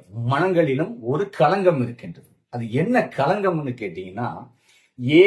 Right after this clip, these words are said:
எம் சௌத்ரி தேவர் இந்த தேசிய தலைவர் என்கின்ற படத்திற்கு முதல் முதலாக பிள்ளையார் சுழி போட்டவர், முதல் முதலாக அஸ்திவாரம் போட்டவர்,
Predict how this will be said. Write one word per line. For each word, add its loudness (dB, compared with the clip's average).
எம் 0
சௌத்ரி -4
தேவர் -14
இந்த 0
தேசிய 4
தலைவர் 2
என்கின்ற 0
படத்திற்கு -2
முதல் -2
முதலாக 2
பிள்ளையார் 4
சுழி -4
போட்டவர், -4
முதல் 2
முதலாக 2
அஸ்திவாரம் 2
போட்டவர், 0